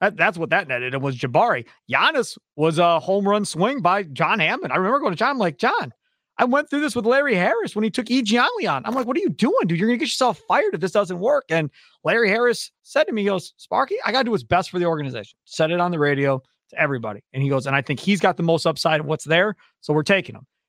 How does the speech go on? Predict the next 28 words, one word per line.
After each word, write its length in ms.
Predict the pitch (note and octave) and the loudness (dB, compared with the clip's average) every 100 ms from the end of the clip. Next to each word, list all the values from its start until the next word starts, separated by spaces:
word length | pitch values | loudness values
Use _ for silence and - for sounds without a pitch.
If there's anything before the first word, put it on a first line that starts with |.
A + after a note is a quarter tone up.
| _ | _
And 200 | F3+ E3 | 0 2
John 260 | E3 E3 A3 | 2 2 2
Hammond 300 | F3 F3+ F3+ | 0 0 -2
said 160 | F3 | -2
the 40 | D3 | -2
same 280 | - F3 F3 | 0 0 2
thing. 260 | C#4 E3+ - | 0 -2 -4
He's 160 | D#3+ | -2
like, 120 | D3 A#2+ | 0 0
"Can't 240 | F#3 F#3+ | 0 2
hit 120 | F#3+ | 2
a 60 | F3 | 2
home 140 | F#3 | 2
run 120 | F3+ | 0
if 40 | F3+ | 0
you 60 | |
don't 100 | F3 | 0
take 160 | D#3+ F3 | 0 0
a 40 | E3 | -2
swing." 280 | D3 A2+ - _ - | -4 -6 -8 _ -4
And 100 | D3 | -2
at 140 | C3+ B2 | -2 0
this 180 | A#3 | 0
point, 380 | - C4 C#4+ C4+ _ _ _ - | 0 0 0 -2 _ _ _ -2
I'm 200 | E3 G3+ | 0 2
not 180 | G3 G#3 | 2 2
getting 240 | G3 G3+ F#3 | 2 0 0
some 340 | F#3 D#3 | 0 0